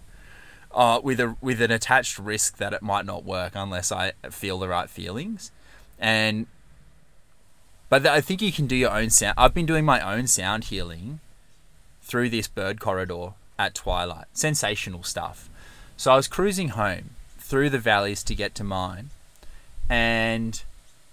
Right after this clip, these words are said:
I just heard this exchange of noises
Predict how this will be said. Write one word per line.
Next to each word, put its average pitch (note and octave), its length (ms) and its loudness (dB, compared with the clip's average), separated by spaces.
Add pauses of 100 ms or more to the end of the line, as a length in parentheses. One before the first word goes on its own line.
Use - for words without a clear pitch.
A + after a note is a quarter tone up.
(200)
I B2 80 -6
just F#3 220 -2
heard A#3+ 180 2
this A#3 220 2
exchange D3 680 0
of F3 140 0
noises G#2 880 -2